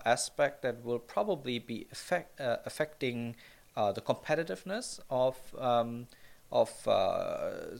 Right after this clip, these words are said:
societies and, and economies a lot. And I could imagine that, uh, this is so sensitive that in such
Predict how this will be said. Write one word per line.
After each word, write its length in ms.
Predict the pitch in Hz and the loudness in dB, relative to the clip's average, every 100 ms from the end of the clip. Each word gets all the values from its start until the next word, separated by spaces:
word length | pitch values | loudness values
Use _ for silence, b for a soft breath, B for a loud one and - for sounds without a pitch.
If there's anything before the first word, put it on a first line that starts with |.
| - | -10
societies 880 | - 131 - 131 151 151 151 151 - | -2 4 8 8 6 2 -2 -4 -2
and, 220 | 110 104 | -4 -4
and 180 | 110 - | -8 -8
economies 920 | 117 - 135 156 156 156 156 151 - - | -8 2 2 2 -2 -6 -6 -6 -8 0
a 60 | |
lot. 440 | 120 120 151 247 - B B B B - | 4 6 6 4 -4 B B B B 0
And 380 | 147 143 143 - | 2 2 -2 8
I 140 | 151 | 8
could 260 | 156 - 226 | 8 4 4
imagine 520 | 175 139 139 147 131 | 6 6 6 2 2
that, 280 | 123 - - - | 2 2 -18 -2
uh, 220 | 135 120 117 | 2 2 2
this 260 | 151 - | -2 0
is 80 | 151 | 0
so 380 | - - 202 196 | 2 6 6 6
sensitive 800 | 190 160 - - - - - - B B B - | 2 -2 -6 -8 -8 -10 -18 -20 B B B 0
that 240 | 123 117 | 0 0
in 380 | 135 117 113 113 | -4 -4 -4 -6
such 460 | - - 170 - | -4 2 2 2